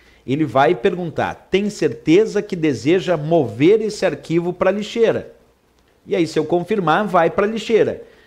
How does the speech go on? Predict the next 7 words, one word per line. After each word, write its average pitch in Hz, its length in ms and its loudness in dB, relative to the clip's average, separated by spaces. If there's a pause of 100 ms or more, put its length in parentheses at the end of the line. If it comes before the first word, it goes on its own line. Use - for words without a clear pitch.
(140)
Isso 151 280 -4
porque 175 260 -2
eu 165 60 6
apliquei 156 480 2
o 175 40 2
comando 190 760 0 (280)
delete. 147 1160 0